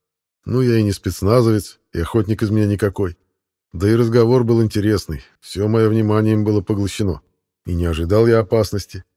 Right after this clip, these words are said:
Рядом с толпой первоклассных охранников, кто посмеет на нас напасть? Тем более, что по периметру выставлены часовые. В любом случае, подкралась она, как змея, тихая и любопытная. "Давно сидит?"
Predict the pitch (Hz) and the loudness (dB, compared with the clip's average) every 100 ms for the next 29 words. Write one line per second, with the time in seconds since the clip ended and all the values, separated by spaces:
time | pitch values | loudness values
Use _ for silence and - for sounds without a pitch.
0 | _ 80 117 127 117 - 107 95 127 117 | _ -4 -2 -2 -2 -2 -2 0 0 2
1 | 107 107 117 117 110 110 - 110 131 107 | 0 2 0 0 -2 -2 0 0 0 -2
2 | 78 - - 123 101 - 95 82 92 87 | -6 -8 -6 -4 -4 -2 -4 -2 -2 -2
3 | - 98 80 - _ _ _ _ _ _ | -4 -6 -8 -14 _ _ _ _ _ _
4 | _ - 87 101 107 - 101 113 117 117 | _ -6 -2 2 0 0 -2 -2 0 0
5 | 131 110 104 101 - 98 92 87 87 - | 0 0 -2 -2 -2 -2 -2 -4 -8 -4
6 | 90 110 104 - _ _ _ _ _ _ | -2 -2 -4 -10 _ _ _ _ _ _
7 | 90 123 113 95 76 80 - 87 - 95 | -2 0 0 -2 -4 -10 -6 -6 -6 -6
8 | 135 131 107 95 87 - 131 92 95 85 | -2 0 -2 -4 -6 -4 -6 -4 -2 -2
9 | 80 67 - 156 - 104 85 - 95 92 | -4 -8 -6 -4 -2 -2 -4 -6 -6 -4
10 | 90 - 95 - 80 - _ _ _ _ | -6 -6 -8 -6 -10 -10 _ _ _ _
11 | _ _ _ _ _ _ _ - 101 120 | _ _ _ _ _ _ _ 0 2 4
12 | 156 - 95 69 | 2 0 -2 -4